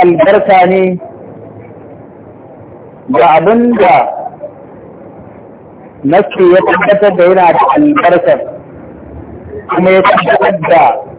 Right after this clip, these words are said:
ana neman albarkar a gurin shi. Kafin a nemi albarka, ko ne sai ya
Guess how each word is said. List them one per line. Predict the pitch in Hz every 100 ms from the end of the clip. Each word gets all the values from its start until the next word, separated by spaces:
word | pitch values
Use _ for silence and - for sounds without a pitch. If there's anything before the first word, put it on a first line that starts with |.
| - - - -
ana | 196 185 170
neman | 165 180 180 185 185
albarkar | 165 147 139 165 - 147 147 135
a |
gurin | 147 151 147
shi. | - - - - - - - - - - - - - - - - - - - - - - - - - -
Kafin | - 151 226
a | 208
nemi | 180 180
albarka, | 196 170 180 196 - 175 160 - - - - - - -
ko | - - - 214 208 208
ne | 175 160 - - - - - - - - - - - - - - - - - - - - - -
sai | - 185
ya | 185